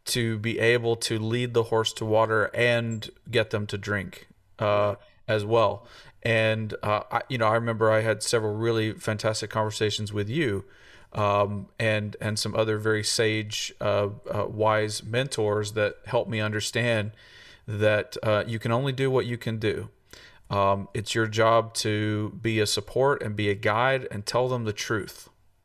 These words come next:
You know, I, I tell my students, "Essentially, you're paying me for the truth and my expertise, of course. But, um,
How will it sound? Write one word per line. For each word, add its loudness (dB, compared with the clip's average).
You -4
know, -2
I, -2
I -6
tell -2
my 0
students, -4
"Essentially, -2
you're -4
paying -2
me -4
for -6
the -4
truth -8
and 0
my 4
expertise, -2
of -12
course. -8
But, 2
um, 0